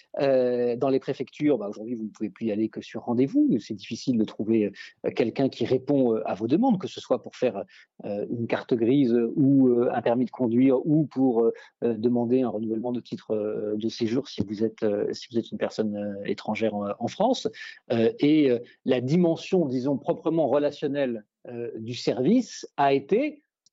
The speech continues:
pour des raisons de coût, disons-le sans, sans hésitation, a été pour des raisons de coût,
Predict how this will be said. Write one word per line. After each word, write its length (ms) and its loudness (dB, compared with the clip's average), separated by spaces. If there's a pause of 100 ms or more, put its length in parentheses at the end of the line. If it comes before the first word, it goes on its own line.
pour 120 -16
des 100 -10
raisons 240 0
de 80 2
coût, 320 4
disons-le 400 -4
sans, 260 -10
sans 260 -6
hésitation, 580 0 (240)
a 100 0
été 200 2
pour 180 0
des 100 2
raisons 240 0
de 120 2
coût, 420 2